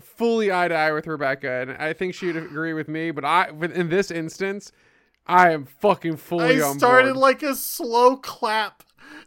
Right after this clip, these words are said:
Speaker 2: and people in front of me were like, "Yeah, yay,
Speaker 1: That
Speaker 2: the sun."
Speaker 1: I am enraged.
Speaker 2: I wanted
Speaker 1: I
Speaker 2: to
Speaker 1: wasn't
Speaker 2: give
Speaker 1: even there.
Speaker 2: everyone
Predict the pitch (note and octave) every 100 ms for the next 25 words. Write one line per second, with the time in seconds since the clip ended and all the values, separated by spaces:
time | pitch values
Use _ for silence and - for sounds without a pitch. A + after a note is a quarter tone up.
0 | - B3 C4 - B3+ B3+ C#4 C4 - B3+
1 | B3+ B3+ C4 C4+ C4+ - C#4 C4+ C4 B3+
2 | B3 C#4 C#4+ C#4+ C#4 C4+ C4 - D#3+ E3+
3 | F3+ E3+ - - C4 C#4+ D4+ D4 C4 C4
4 | E3+ D#3+ F3+ F#3+ D#3 C3+ B2 A#2+ A#2 A2
5 | - - - _ - _ - G3+ A#3+ C4+
6 | D4 D#4 F#3+ A3 C4+ B3+ C#4 A3+ B3 G3+
7 | G3+ G#3 A3+ B3 B3+ B3+ A#3+